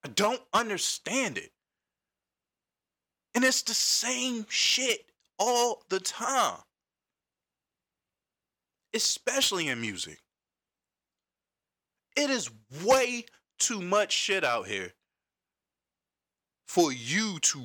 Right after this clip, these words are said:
really get recognition or get people or build a fan base for you to just automatically, the only goal you have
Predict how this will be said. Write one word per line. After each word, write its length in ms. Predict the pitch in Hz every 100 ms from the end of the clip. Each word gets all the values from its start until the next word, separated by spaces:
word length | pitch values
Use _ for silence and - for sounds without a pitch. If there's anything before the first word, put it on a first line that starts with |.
| 104
really 540 | 117 196 202 196 185 - _ _ _ 107
get 300 | 165 185 - _ _ _
recognition 840 | 101 104 160 - 214 190 160 165 156 127
or 160 | 120
get 440 | 101 127 190 - -
people 520 | 190 180 - 123 131 - - -
or 160 | 170
build 300 | 139 208 233
a 80 | 185
fan 400 | 175 233 302 208
base 380 | 147 151 175 - _ _ _ _ _
for 200 | - 226
you 240 | 208 302
to 180 | - 226
just 300 | 185 214 - -
automatically, 760 | 233 262 220 208 196 202 165 - -
the 140 | 165 -
only 320 | 214 262 262
goal 280 | 165 202 247
you 200 | 208 208
have 420 | 220 294 220 226